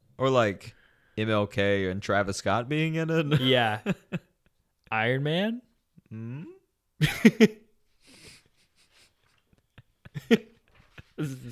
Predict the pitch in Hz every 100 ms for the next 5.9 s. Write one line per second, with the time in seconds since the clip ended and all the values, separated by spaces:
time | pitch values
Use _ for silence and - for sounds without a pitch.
0 | 123 - 104 - 123 - - 226 - -
1 | - - - - - - 381 370 339 320
2 | - - 494 226 - - - - - -
3 | 196 - - - - - - - - -
4 | _ - - _ _ _ _ - - 269
5 | - 180 - - - 143 131 123 135